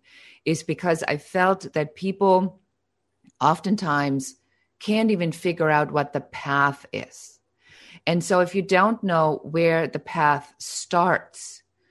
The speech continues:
or you don't know what the next step is, or if you go, you know, camping,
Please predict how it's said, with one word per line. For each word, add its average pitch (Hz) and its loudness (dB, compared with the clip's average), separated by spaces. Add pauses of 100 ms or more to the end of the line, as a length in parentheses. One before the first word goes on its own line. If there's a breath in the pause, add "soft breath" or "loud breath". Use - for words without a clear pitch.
(320 soft breath)
or 233 8
you 185 4
don't 170 0
know 165 2
what 156 0
the 156 -2
next 156 -4
step 147 -4
is, 156 0
or 214 6
if 165 -2
you 175 -2
go, 165 0 (300)
you 175 -4
know, 170 -2
camping, 196 -4